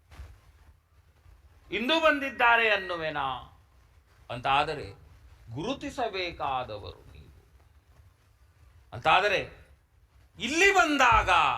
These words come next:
ಸತಿತಾನಾಗಿ ಬರುವೆ,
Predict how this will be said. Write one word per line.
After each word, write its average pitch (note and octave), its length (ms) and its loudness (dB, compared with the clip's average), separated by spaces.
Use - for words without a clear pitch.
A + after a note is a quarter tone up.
ಸತಿತಾನಾಗಿ D4+ 920 4
ಬರುವೆ, G#3+ 840 4